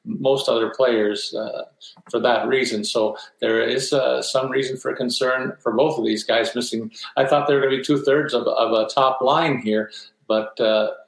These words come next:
in, in their absence, a couple other guys have, have, uh, stepped up, and including the newest face there is a wily veteran, uh, Jacob Voracek.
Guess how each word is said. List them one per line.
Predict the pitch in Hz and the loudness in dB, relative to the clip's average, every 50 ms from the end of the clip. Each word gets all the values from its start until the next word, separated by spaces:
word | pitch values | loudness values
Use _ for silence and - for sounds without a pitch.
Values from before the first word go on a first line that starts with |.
| - - - | -16 -12 -8
in, | - 151 143 131 135 131 123 | -4 -4 -2 -2 -2 -2 -2
in | 120 135 135 131 127 | -2 -2 0 0 2
their | 147 160 156 | 2 4 4
absence, | 143 151 175 180 175 - 143 131 120 - | 4 4 2 2 0 -2 -2 -4 -4 -2
a | 135 | -2
couple | - 143 - 151 | 0 2 2 2
other | 143 156 151 | 2 2 2
guys | - 139 135 143 147 139 | 2 2 2 2 2 0
have, | 131 120 120 - - - - - - - | -2 -4 -4 -6 -14 -20 -20 -10 -4 -2
have, | 120 117 110 110 113 | -2 -2 0 0 0
uh, | 117 113 113 | 0 0 0
stepped | 113 - - - 147 143 143 - 151 | -2 -2 0 2 2 2 2 2 2
up, | 160 170 160 - - | 2 4 2 0 0
and | - 117 117 | -2 -2 -2
including | 120 123 131 131 - - 165 175 156 135 110 110 | -2 -4 -4 -4 0 2 4 4 4 2 0 0
the | 117 113 | -2 -2
newest | 117 127 151 175 160 - - - | 0 0 2 2 2 0 0 0
face | - 113 113 110 - - | 0 0 0 0 -2 -2
there | 123 117 120 120 120 - - - - _ | 0 0 0 0 -2 -4 -12 -18 -10 _
is | - 123 117 123 | -4 -2 0 0
a | 113 | 2
wily | 113 117 120 123 123 117 | 2 2 2 2 0 2
veteran, | 107 127 131 131 - 131 120 120 117 | 2 2 2 2 0 -2 0 0 0
uh, | 110 107 110 110 113 117 - - - _ _ _ - | 0 0 0 0 -2 -2 -4 -6 -10 _ _ _ -2
Jacob | - 143 147 139 147 135 | 0 0 0 0 0 -2
Voracek. | 107 104 127 147 147 131 - - - 123 120 | 0 2 2 4 2 2 0 0 0 0 0